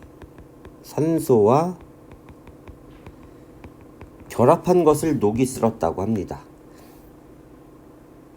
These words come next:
그러니까 물을 넣었는데 왜 이 주철관이 녹이 쓸었을까?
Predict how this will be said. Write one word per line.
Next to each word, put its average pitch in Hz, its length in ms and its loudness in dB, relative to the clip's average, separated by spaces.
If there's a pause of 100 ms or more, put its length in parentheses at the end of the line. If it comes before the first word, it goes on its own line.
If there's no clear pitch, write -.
(120)
그러니까 147 680 2 (600)
물을 165 560 6
넣었는데 127 960 4 (380)
왜 165 360 4
이 131 300 2
주철관이 143 640 2
녹이 110 260 2
쓸었을까? 98 760 0